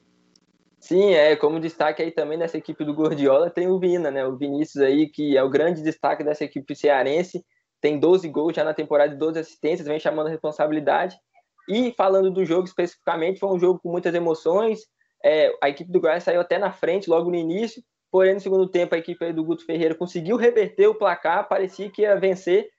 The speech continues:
porém ali no, nos últimos minutos do segundo tempo sofreu um gol de empate, né, pelo zagueiro do Goiás, né, o Davi Duarte,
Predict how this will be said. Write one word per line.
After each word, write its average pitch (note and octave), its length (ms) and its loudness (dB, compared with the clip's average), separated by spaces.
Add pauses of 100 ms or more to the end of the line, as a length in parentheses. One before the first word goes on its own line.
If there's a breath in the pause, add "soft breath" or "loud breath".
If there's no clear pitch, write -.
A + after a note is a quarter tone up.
(240)
porém G3 380 4
ali F#3+ 180 2
no, F#3+ 360 0
nos D#3+ 160 -6
últimos F#3 320 -6
minutos F#3+ 420 0
do - 140 -18
segundo F#3 280 -4
tempo F#3+ 240 -2
sofreu F3+ 640 0
um D#3+ 160 -8
gol E3 160 2
de E3 140 -4
empate, E3+ 420 -2
né, F#3+ 220 -2 (360)
pelo D3 320 0
zagueiro C#3+ 380 -2
do C#3 80 -10
Goiás, D3 380 0
né, D3+ 100 -6
o C#3 80 -6
Davi C3+ 320 -4
Duarte, D#3+ 500 -4